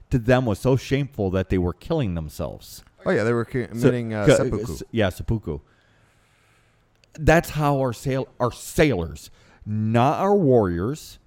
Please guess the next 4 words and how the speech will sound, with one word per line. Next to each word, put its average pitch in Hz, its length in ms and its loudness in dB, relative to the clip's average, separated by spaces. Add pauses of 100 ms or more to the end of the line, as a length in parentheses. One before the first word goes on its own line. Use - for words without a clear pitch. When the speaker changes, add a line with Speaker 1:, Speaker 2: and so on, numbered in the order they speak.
(400)
Speaker 1:
not 110 340 0
our 160 160 2
soldiers, 110 1000 -4 (440)
not 127 420 -2